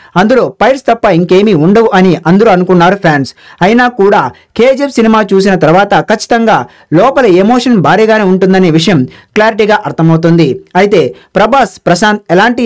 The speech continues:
ఎమోషన్ పండించాడు అన్నది మాత్రం ఇన్ని రోజులు సస్పెన్స్గానే ఉంది. తాజాగా ఒక ఇంటర్వ్యూలో మాట్లాడుతూ సలార్ మెయిన్ థీమ్ బయట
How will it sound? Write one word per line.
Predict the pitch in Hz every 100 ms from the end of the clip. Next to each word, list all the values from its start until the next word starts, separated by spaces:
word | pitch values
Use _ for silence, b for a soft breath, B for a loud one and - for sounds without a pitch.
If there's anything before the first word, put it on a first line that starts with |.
| 196
ఎమోషన్ | 202 202 196
పండించాడు | 160 180 196 202 190 202 196
అన్నది | 180 185 170
మాత్రం | 180 208 156 B B B 196
ఇన్ని | 254 254
రోజులు | 233 226 214
సస్పెన్స్గానే | 160 - 196 190 196 202 147
ఉంది. | 156 151 123 B B -
తాజాగా | 233 262 254 254 233
ఒక | 202 170
ఇంటర్వ్యూలో | 156 190 208 202 131 B B 170
మాట్లాడుతూ | 208 220 208 202 196 127 B B -
సలార్ | 208 262 170 165
మెయిన్ | 220 226
థీమ్ | 214 208 156
బయట | 185